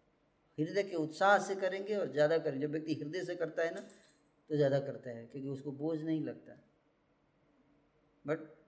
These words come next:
फोर्स पे कराएंगे तो क्या होगा? बोझ लगेगा,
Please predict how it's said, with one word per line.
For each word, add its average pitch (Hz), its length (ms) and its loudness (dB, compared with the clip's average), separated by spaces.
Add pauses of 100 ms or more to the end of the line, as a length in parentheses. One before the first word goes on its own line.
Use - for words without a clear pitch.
(280)
फोर्स 220 260 8
पे 202 140 0
कराएंगे 185 480 6 (800)
तो 147 80 -10
क्या 160 180 0
होगा? 180 200 -4 (1080)
बोझ 160 300 -8
लगेगा, 120 360 -14